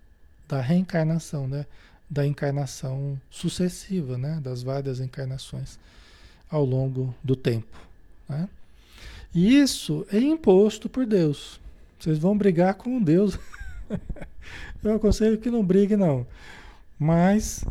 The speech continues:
vocês vão reclamar lá e com, com Deus, né? Porque isso realmente foi imposto por Deus, né?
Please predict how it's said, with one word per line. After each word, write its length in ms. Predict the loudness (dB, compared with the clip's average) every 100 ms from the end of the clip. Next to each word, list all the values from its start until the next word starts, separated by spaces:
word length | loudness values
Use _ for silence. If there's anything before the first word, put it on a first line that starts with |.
| -2
vocês 260 | 0 0
vão 120 | 2 4
reclamar 720 | 2 2 0 0 2 0 2
lá 340 | 0 0 0
e 60 | 0
com, 380 | -2 -2 -2 -6 -12 -20 -20 -20 -20 -20 -20 -20 -12
com 180 | 0 2
Deus, 560 | 6 4 2 -6 -14 -16 -12
né? 320 | -4 -2 -2 -4 -12 -2
Porque 280 | -2 2 0
isso 220 | 0 0
realmente 800 | 0 0 2 4 4 2 0 -6
foi 180 | -6
imposto 500 | -6 -2 0 0 -2
por 140 | -6 -4
Deus, 400 | -2 -2 -4 -8 -16 -18 -20 -20 -20 -20 -20 -20 -20 -20 -20 -20 -20 -20 -20 -14 -6
né? 300 | -2 -2